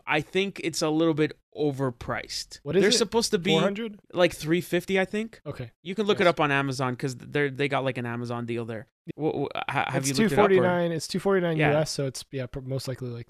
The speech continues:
Speaker 2: three hundred.
Speaker 1: Three hundred to three fifty. I'm pretty sure it's around the three fifty mark. So three hundred fifty, you're really not in that budget area where the TicWatch E was.
Speaker 2: But it looks like a watch. Like, the,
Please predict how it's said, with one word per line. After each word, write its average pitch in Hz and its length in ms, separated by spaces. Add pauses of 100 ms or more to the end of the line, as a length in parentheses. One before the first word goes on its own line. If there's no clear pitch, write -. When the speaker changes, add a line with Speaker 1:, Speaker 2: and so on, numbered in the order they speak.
(100)
Speaker 2:
three 131 200
hundred. 120 360 (120)
Speaker 1:
Three 180 260
hundred 175 360
to 139 80
three 143 260
fifty. 131 400
I'm 123 100
pretty 151 200
sure 143 180
it's 135 120
around 131 220
the 123 80
three 143 200
fifty 135 280
mark. 131 280 (260)
So 180 160
three 226 200
hundred 233 300
fifty, 208 300
you're 180 280
really 214 340
not 175 400
in 156 180
that 143 360
budget 147 520
area 143 460
where 127 260
the 123 120
TicWatch 127 540
E 156 120
was. 175 360
Speaker 2:
But 190 100
it 185 100
looks 185 360
like 190 140
a 160 40
watch. 175 240
Like, 147 180
the, 160 160